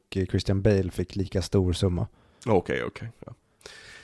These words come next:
Speaker 2: Men vi har också en sista person som har åkt David Harbours tidsmaskin ända vägen från Westeros. Och det är ju Jack Leeson,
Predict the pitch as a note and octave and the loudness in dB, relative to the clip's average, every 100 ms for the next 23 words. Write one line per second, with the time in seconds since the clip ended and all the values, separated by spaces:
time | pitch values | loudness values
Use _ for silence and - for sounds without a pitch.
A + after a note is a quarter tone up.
0 | - - - - - - - F3 F#3 D3+ | -20 -20 -20 -20 -20 -4 6 8 8 8
1 | D3+ D#3+ C3 C#3 - C#3+ - C#3+ C3+ D3 | 8 8 8 4 4 2 4 4 4 2
2 | B2 A#2 A#2 C3+ B2+ - A2+ G#2 A2+ G#2+ | 2 0 2 0 2 2 2 4 4 2
3 | - A#2 A#2+ A2 A2+ A2+ A2 A2 - B2 | -4 2 4 4 2 2 2 0 0 -2
4 | G#2+ G#2+ G2+ A#2 G#2 G#2 B2+ A2+ A2+ A2 | 0 0 2 2 4 2 2 4 4 2
5 | G#2+ G#2+ A#2 - - F2+ - - - - | 0 2 2 0 -4 -2 -2 -2 -4 -2
6 | A2+ A#2+ A#2 G#2+ G#2 G2+ G2 G#2 A2 G#2 | 4 4 6 4 4 6 6 6 4 2
7 | B2 D#3+ - D2 | 0 -2 -2 -6